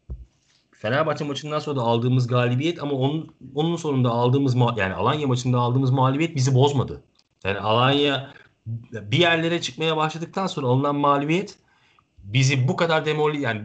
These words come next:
ilk haftalardaki kadar demoralize etmedi. Çünkü takıma güvenmeye başlıyorsun. Takım iyi bir şeyler yapmaya başlıyor. Sana iyi şeyler vermeye başlıyor. Ee, bu oyunun sadece <clears throat> kalıcı mı yoksa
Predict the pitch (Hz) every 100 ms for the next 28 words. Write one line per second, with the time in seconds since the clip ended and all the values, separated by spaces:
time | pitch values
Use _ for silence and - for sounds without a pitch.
0 | 120 170 170 - - 127 127 139 151 147
1 | 151 151 139 139 147 135 104 - - _
2 | _ - - 170 180 185 160 165 165 165
3 | 123 - - 82 - 87 113 135 131 127
4 | 139 143 139 120 104 90 92 87 80 82
5 | 87 107 113 131 139 117 95 87 82 82
6 | 80 - - 226 - - - - - _
7 | - 110 113 113 - - - - 117 196
8 | 170 170 175 202 233 196 185 190 175 175
9 | 208 - - 143 127 _ _ - - -
10 | 120 131 135 165 196 185 196 - _ _
11 | _ _ _ 107 135 - 165 - -